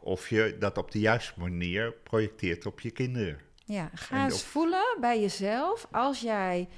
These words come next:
Speaker 2: die fanatieke ouder bent, ga eens echt naar je gevoel in plaats
Speaker 1: Ja.
Speaker 2: vanuit je hoofd. Want je
Speaker 1: Ja.
Speaker 2: bent aan het denken, "Oh, mijn kind moet dit en dat
Speaker 1: Ja.
Speaker 2: en zus en zo."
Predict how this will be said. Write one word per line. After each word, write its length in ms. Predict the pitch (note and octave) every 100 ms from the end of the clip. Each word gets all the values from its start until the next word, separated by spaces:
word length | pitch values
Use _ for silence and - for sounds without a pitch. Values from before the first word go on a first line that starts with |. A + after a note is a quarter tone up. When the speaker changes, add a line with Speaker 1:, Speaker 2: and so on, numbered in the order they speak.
| - - -
Speaker 2:
die 260 | - G#3 G3
fanatieke 680 | - G#3+ G3+ - C#4 -
ouder 440 | - G3+ C4 C4 G3
bent, 400 | F#3+ A3 F4 - - - - -
ga 160 | - B3
eens 140 | A#3+
echt 220 | - D#4+
naar 140 | C4+ A#3+
je 100 | G#3
gevoel 400 | F#3+ - B3+ F4+
in 100 | C#4+
plaats 260 | A#3 A3
Speaker 1:
Ja. 60 | A3+
Speaker 2:
vanuit 320 | G#3+ F#3+ F#3
je 80 | F3+
hoofd. 360 | E3 F#3+ F4 -
Want 140 | A3
je 60 | C3+
Speaker 1:
Ja. 60 |
Speaker 2:
bent 160 | A3 G3+
aan 100 | F3+
het 120 | E3+
denken, 320 | A#3+ C#4+ A3
"Oh, 140 | - D4+
mijn 120 | C#4
kind 240 | B3 A#3
moet 160 | G3 -
dit 200 | B3+ A#3+
en 80 | G3+
dat 120 | A#3
Speaker 1:
Ja. 80 | -
Speaker 2:
en 100 | F#3
zus 240 | A3 F#3+
en 100 | E3
zo." 480 | F3 F3 D4 A4